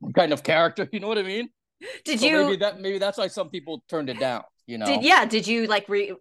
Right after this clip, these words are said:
Speaker 2: uh, immediately, like, rewatch the episodes?
Speaker 1: Oh, yeah, for sure, for sure. Yeah.
Speaker 2: Wow.
Speaker 1: Especially the, uh,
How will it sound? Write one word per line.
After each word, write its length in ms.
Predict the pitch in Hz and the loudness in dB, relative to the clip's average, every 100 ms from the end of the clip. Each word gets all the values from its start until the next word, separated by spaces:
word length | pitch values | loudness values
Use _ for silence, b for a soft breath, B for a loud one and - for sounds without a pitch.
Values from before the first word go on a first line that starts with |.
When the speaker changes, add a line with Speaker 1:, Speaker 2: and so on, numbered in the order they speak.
| - | -4
Speaker 2:
uh, 80 | 185 _ _ - | -4 _ _ -6
immediately, 480 | 202 190 202 196 | -4 -4 -4 -6
like, 180 | 175 175 | -6 -6
rewatch 440 | 175 170 160 160 - | -6 -4 -4 -4 -6
the 100 | 156 | -8
episodes? 840 | 151 190 226 240 240 233 - - _ - | -6 -8 -6 -6 -6 -10 -16 -16 _ 2
Speaker 1:
Oh, 140 | 185 | 4
yeah, 180 | 175 175 | 6 4
for 160 | 139 160 | 2 -2
sure, 360 | 202 165 117 - | -2 0 -2 -6
for 100 | 135 | -12
sure. 340 | - 139 98 - _ _ _ _ _ _ - | -6 -4 -4 -6 _ _ _ _ _ _ -4
Yeah. 240 | 120 110 - _ _ _ _ _ _ _ _ | 0 2 0 _ _ _ _ _ _ _ _
Speaker 2:
Wow. 120 | 139 | -2
Speaker 1:
Especially 500 | 131 135 - - 170 | 2 2 0 0 0
the, 280 | 151 143 139 | 2 2 4
uh, 400 | 120 113 104 | 4 4 4